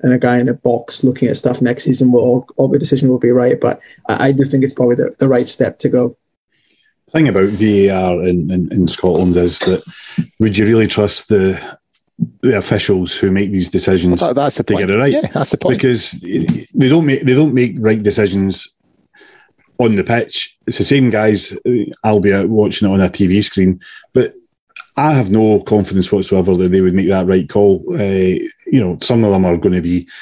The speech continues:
Speaker 2: so straightforward that they couldn't possibly get it wrong, you would hope. Although the, the, you know, M-, m-, maybe, maybe not,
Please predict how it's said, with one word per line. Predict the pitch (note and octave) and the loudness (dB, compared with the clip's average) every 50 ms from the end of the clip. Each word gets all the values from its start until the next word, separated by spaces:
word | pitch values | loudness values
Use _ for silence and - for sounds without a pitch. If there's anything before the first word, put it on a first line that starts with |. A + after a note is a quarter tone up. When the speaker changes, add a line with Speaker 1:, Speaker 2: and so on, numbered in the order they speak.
| - - - - - - | -20 -20 -20 -20 -20 -14
Speaker 2:
so | - - - G#2+ G#2 G2 F#2+ F2+ E2+ F2 - - _ _ _ _ _ _ - | -8 -2 0 2 2 4 2 0 -2 -6 -12 -14 _ _ _ _ _ _ -12
straightforward | - - - G#2+ G2 F#2 - G#2 G2 F#2 F2+ F2+ F2 | -10 -4 -2 0 0 0 0 0 0 2 2 2 2
that | F#2 F2 | 0 -2
they | E2 E2 F2 E2 E2 G2 F#2 | -2 -4 -6 -4 -4 -4 -2
couldn't | - - G2 F#2 F#2 | -2 -2 -2 -2 0
possibly | - G2+ A2 - - B2 G#2+ | 0 -2 -2 0 0 0 0
get | G#2 G2+ | 2 0
it | G2+ | 2
wrong, | F#2+ F#2+ F#2+ F#2 F2+ F2 - - | 2 2 2 0 0 -4 -4 -2
you | G#2+ G2+ | 0 0
would | F#2 F#2 - | 0 0 0
hope. | - G2+ F#2 F#2+ F#2 - - - - - - - _ _ _ - | 2 0 0 0 -2 -8 -20 -20 -20 -20 -20 -20 _ _ _ -6
Although | F#3+ F#3 C#3 D#3 F3+ D#3 G#2+ G2 F#2+ F#2+ F#2 F#2+ F#2+ | -2 -2 0 0 0 0 0 2 2 2 2 2 2
the, | F#2+ G2 F#2+ F2+ | 4 2 2 2
the, | - G2 F#2+ F#2 F#2 D2 C#2 F#2+ - - - - - - | 0 -2 -2 -2 -2 -4 -6 -12 -16 -18 -14 -8 -2 -2
you | A#2+ G#2+ G2 | 0 2 2
know, | F#2 F2 F2+ - _ _ _ _ _ _ _ _ _ _ _ _ _ - | 0 -2 -4 -6 _ _ _ _ _ _ _ _ _ _ _ _ _ 0
M-, | G#2 G2+ G#2 - - A#2+ | 2 2 2 2 2 2
m-, | G2+ F#2+ - G#2 | 2 2 2 2
maybe, | G2 F#2+ E2 F#2 F#2 F#2 F#2+ - | 2 2 4 2 2 2 2 2
maybe | A2+ G#2 G2 F2+ F#2 | 0 0 2 2 2
not, | F#2+ G#2 G#2+ G#2 | 2 2 2 0